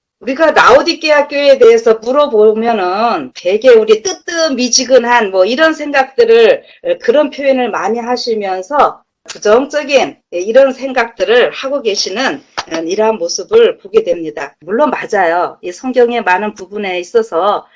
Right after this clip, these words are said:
이 라오디게아 교회 이 증언의 말씀들을 보면은 어느 교회보다도 그 책망하시는 이러한 말씀이 어느 교회보다도 가장 많이 있습니다. 그러나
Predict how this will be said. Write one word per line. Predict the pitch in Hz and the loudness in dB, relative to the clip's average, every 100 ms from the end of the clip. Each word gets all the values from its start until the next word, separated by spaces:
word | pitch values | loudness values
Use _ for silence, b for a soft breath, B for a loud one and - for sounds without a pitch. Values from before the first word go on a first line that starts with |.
| B - | B -6
이 | 196 | -2
라오디게아 | 165 190 240 240 240 220 202 | 2 4 4 2 2 2 2
교회 | 196 196 | -2 -2
이 | 185 196 | -2 -4
증언의 | - 247 247 247 220 | -4 -2 0 0 2
말씀들을 | 165 - 233 214 196 196 | 0 0 -6 -6 -6 -6
보면은 | 175 170 185 247 - | -6 -4 -2 -4 -4
어느 | 170 214 285 349 | 2 4 6 4
교회보다도 | 302 294 262 240 226 220 294 339 302 B B _ | 2 0 2 4 4 2 0 -6 -8 B B _
그 | - 277 277 247 202 170 147 - _ _ - | -2 4 6 8 6 2 -2 -6 _ _ -8
책망하시는 | - 311 320 302 262 220 208 240 233 269 226 262 180 127 b b - | -6 -2 2 2 2 -2 -8 -8 -6 -4 -4 -4 -6 -10 b b -12
이러한 | 208 226 240 262 233 202 160 | -6 -2 0 0 0 -6 -6
말씀이 | 147 170 196 - 233 277 202 131 _ | -6 -6 -6 -10 -8 -6 -8 -10 _
어느 | 156 185 240 311 | -4 0 0 0
교회보다도 | 269 254 233 214 - 180 220 214 | 2 2 2 -2 -4 -4 -2 -4
가장 | - - - - 226 | -8 -18 -20 -12 -8
많이 | 160 143 214 233 | -6 -4 -4 -4
있습니다. | 165 165 160 151 - _ _ | -8 -10 -10 -12 -18 _ _
그러나 | - 262 214 185 311 | -2 0 2 0 -2